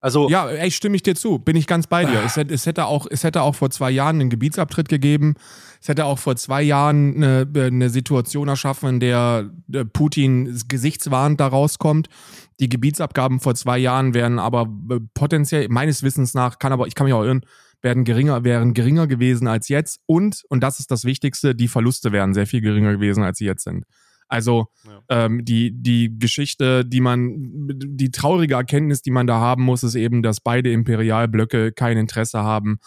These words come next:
Speaker 2: an einer humanitären Lösung. Die haben kein, die haben kein Interesse daran, dass es, äh, dass es irgendwelchen Menschen auf diesem Planeten besser geht. Sowohl China als auch die Vereinigten Staaten von Amerika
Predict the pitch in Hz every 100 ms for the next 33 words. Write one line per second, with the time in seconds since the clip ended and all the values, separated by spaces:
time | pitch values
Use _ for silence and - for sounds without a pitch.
0 | - - _ 113 107 107 107 98 117 147
1 | 127 117 110 120 110 104 113 120 120 117
2 | - _ _ - 110 110 110 120 120 120
3 | 117 113 - 120 113 110 120 117 110 123
4 | 127 120 113 110 110 110 107 117 107 -
5 | 110 107 107 107 110 - 139 131 123 113
6 | 113 120 110 98 117 117 131 139 135 131
7 | 131 123 127 123 120 120 120 123 113 120
8 | 127 117 120 123 _ _ _ - 127 117
9 | 139 135 - 139 143 131 101 123 123 120
10 | 117 117 120 117 - 117 120 120 113 107
11 | 117 120 120 117